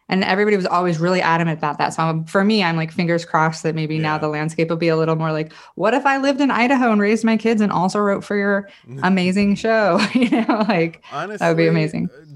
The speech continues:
Speaker 2: the technology is only gonna get better. We're at the
Speaker 1: Mm-hmm.
Speaker 2: bottom of this Zoom thing. Like,
Speaker 1: Yeah.
Speaker 2: the technology is gonna get so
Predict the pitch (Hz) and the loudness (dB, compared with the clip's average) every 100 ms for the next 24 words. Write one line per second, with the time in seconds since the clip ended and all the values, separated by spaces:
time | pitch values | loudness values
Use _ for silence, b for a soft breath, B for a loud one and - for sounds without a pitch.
0 | 131 135 139 - 185 190 147 147 180 170 | -16 -8 -6 -6 -12 -12 -6 -4 -4 -6
1 | 131 123 113 - 131 160 165 123 110 101 | -6 -6 -8 -8 -4 -2 -2 -2 -4 -6
2 | 95 110 123 110 60 95 127 208 - 180 | -6 -4 -2 -2 -6 -6 -2 -2 0 4
3 | 165 165 175 107 156 131 95 87 85 82 | 4 4 2 -2 -4 -6 -10 -14 -16 -18
4 | - 104 131 110 - 87 - _ _ _ | -16 -14 -12 -14 -16 -20 -20 _ _ _
5 | _ _ 190 180 156 - 165 147 139 147 | _ _ 0 2 0 -2 -6 -10 -8 -8
6 | 156 139 123 110 117 110 101 _ - - | -8 -10 -10 -8 -8 -8 -10 _ -20 -20
7 | - 131 131 135 135 | -8 -4 -2 -2 -2